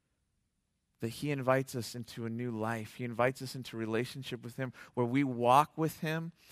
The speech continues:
we yoke with him, we partner with him, and he takes the brunt of the burden upon himself. And he measures up for us and leads us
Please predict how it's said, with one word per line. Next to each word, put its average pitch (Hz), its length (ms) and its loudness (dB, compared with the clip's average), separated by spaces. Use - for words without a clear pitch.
we 127 140 0
yoke 123 500 4
with 147 160 2
him, 127 180 -2
we 120 120 0
partner - 520 0
with 139 280 0
him, 120 160 -4
and 135 120 -2
he 160 280 -2
takes 160 320 -2
the 143 140 -6
brunt 127 640 -2
of 113 100 -6
the 113 80 -6
burden 104 460 -2
upon 107 280 -10
himself. - 400 -16
And 117 80 -6
he 160 260 -4
measures 131 500 0
up 120 160 -4
for 120 460 -8
us - 460 -18
and 113 200 -4
leads 131 280 2
us 113 200 -4